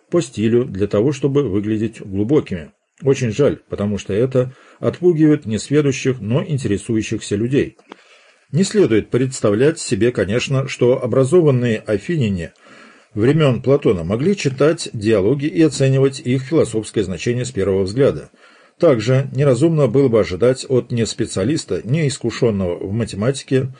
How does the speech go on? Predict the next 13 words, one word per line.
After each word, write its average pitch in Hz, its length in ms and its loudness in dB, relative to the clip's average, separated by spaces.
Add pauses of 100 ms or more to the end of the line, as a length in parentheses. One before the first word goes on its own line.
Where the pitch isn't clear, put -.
чтобы 160 280 2
он 135 80 2
взял 113 260 2
книгу 131 360 0
по 127 260 2
дифференциальному 104 760 -2
исчислению 120 640 -2
и 170 60 0
разобрался 107 600 2
в 101 40 -6
ней 110 160 -6
наилучшим 101 640 -4
образом. 98 460 -2